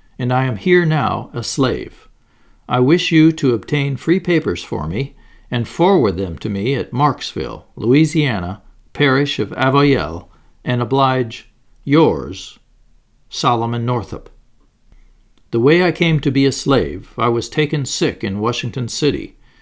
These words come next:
and was insensible for some time. When I recovered my reason, I was robbed of my free papers,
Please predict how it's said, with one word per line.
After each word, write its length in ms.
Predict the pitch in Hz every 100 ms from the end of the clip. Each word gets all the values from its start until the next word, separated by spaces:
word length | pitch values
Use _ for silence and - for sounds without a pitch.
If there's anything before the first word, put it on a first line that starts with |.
| _ -
and 160 | 123
was 160 | 120 113
insensible 680 | 123 110 185 185 127 98 110
for 160 | -
some 280 | 117 127 123
time. 440 | 113 123 92 65 - - _ _ _ _ _ _
When 160 | 135 131
I 80 |
recovered 500 | 127 113 - 160 175
my 120 | 180 175
reason, 600 | 143 104 80 76 139 -
I 140 | 110
was 220 | 117 117 104
robbed 440 | 113 120 131 135
of 100 | 127
my 160 | 120 117
free 240 | 143 139
papers, 720 | 139 123 92 - 50 - -